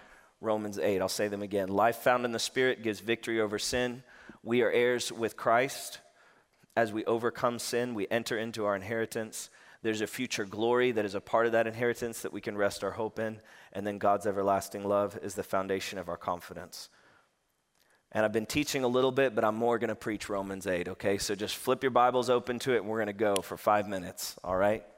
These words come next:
You guys ready? Buckle up your Bible seatbelts. All right. Romans eight,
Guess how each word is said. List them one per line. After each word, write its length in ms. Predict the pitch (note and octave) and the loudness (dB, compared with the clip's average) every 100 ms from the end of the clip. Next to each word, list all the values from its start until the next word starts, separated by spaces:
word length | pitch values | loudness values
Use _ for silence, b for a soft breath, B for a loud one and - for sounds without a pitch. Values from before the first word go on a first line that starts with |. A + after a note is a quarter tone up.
| - | -4
You 60 | |
guys 200 | A2 G#2+ | 0 2
ready? 320 | A2 A2+ B2+ C3 B B B B B B B B _ _ _ - | 4 4 2 -2 B B B B B B B B _ _ _ -2
Buckle 340 | G#2+ G#2+ A#2 | 0 2 4
up 200 | G#2+ G#2 | 4 2
your 100 | G#2+ | -2
Bible 300 | F#2+ G#2 G#2 | 2 2 2
seatbelts. 540 | - G2+ E2 E2 - - | -2 -8 -6 -8 -6 0
All 140 | G#2+ | 4
right. 240 | G#2 G2 F2+ - - _ _ _ _ _ _ _ _ _ B B B B | 6 4 0 -10 -20 _ _ _ _ _ _ _ _ _ B B B B
Romans 300 | A#2+ B2+ B2+ | 2 4 4
eight, 260 | A#2 A2+ | 4 4